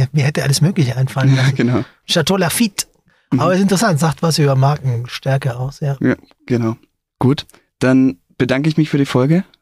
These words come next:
Speaker 2: Es hat sehr Spaß gemacht, es war sehr breit aufgestellt, hat viele Fragen auch von unseren Zuhörenden beantwortet.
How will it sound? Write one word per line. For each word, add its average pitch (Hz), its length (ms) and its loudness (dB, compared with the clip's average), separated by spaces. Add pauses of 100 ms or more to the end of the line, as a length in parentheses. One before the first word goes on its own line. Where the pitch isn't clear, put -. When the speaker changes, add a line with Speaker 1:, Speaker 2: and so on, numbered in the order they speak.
(120)
Speaker 2:
Es 131 80 2
hat - 220 -6
sehr 135 260 0
Spaß 131 340 -4
gemacht, 160 380 0
es 131 140 -2
war 123 360 0
sehr 131 220 -2
breit 127 320 -2
aufgestellt, 143 640 0
hat 127 180 0
viele 131 160 0
Fragen 131 280 0
auch 131 100 -2
von 120 160 0
unseren 123 440 0
Zuhörenden 143 560 2
beantwortet. 139 680 0